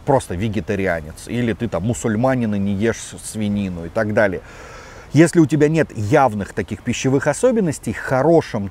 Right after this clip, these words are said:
тоном считается попробовать вообще всё на столе, хотя бы по кусочку,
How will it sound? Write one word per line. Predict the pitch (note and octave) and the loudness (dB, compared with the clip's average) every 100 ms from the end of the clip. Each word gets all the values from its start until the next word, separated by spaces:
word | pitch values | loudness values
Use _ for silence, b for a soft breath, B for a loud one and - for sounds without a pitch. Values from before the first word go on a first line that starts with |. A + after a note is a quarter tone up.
| - | 4
тоном | G3+ A3+ C#3+ | 4 6 2
считается | - - - D3 C3 A#2 | -2 -6 0 0 0 -4
попробовать | - G#2 B2+ F#3 D#3 C3 - | -6 -2 4 4 4 0 0
вообще | G2 G#2+ G2+ - - C#3 D3+ | 2 2 2 -4 -6 0 0
всё | - - B2 | 0 0 0
на | A2+ | 0
столе, | - A#2 G#2+ F#2+ | -2 -2 -2 -4
хотя | - D#3 - - F#3+ F#3+ F3 | -4 -6 -6 -2 2 4 4
бы | D#3+ | 0
по | C#3+ | -2
кусочку, | - C#3+ - C#3+ A#2 - F2+ | -2 -4 -2 0 0 -2 -8